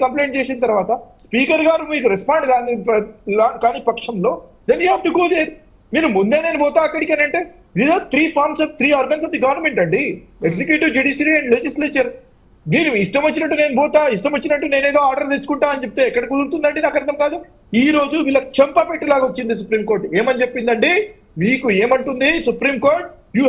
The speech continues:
Speaker 1: have to understand, మీరు go and talk to your speaker అని చెప్పేసేసి. స్పీకర్ కి అధికారం ఉంది. స్పీకర్ వాళ్ళకి, బీఆర్ఎస్ పార్టీకి కానీ బీజేపీ పార్టీకి కానీ వీళ్ళకి రిమైండ్ చేస్తుంది కాన్స్టిట్యూషన్ ప్రొవిజన్స్ గురించి. ఎవరికి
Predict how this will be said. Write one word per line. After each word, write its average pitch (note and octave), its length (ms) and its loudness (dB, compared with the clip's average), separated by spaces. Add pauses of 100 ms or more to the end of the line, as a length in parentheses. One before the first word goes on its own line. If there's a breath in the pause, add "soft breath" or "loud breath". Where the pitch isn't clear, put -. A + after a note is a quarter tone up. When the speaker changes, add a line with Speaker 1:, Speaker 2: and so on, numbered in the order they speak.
Speaker 1:
have D4+ 220 2
to C#4 40 2 (500)
understand, C#4+ 520 0 (380)
మీరు C#4+ 280 2 (180)
go C4 100 4 (180)
and C4 120 -4 (140)
talk - 220 0
to C4+ 120 -2
your A#3 180 2
speaker A3+ 360 0
అని F3+ 120 -2
చెప్పేసేసి. F3 460 -6 (340)
స్పీకర్ C4+ 540 2
కి B3+ 100 0
అధికారం A3+ 440 0
ఉంది. F3 220 0 (380)
స్పీకర్ C#4+ 400 2 (240)
వాళ్ళకి, B3+ 480 2 (200)
బీఆర్ఎస్ B3 460 2
పార్టీకి G#3 340 -2
కానీ A#3+ 200 -2 (320)
బీజేపీ C4+ 520 0
పార్టీకి G#3+ 340 0
కానీ G3 160 0 (320)
వీళ్ళకి B3+ 420 2 (400)
రిమైండ్ C#4 380 0
చేస్తుంది G3 420 -2 (300)
కాన్స్టిట్యూషన్ B3+ 640 -2
ప్రొవిజన్స్ G#3 460 -2
గురించి. F3 320 -4 (640)
ఎవరికి D#4 320 0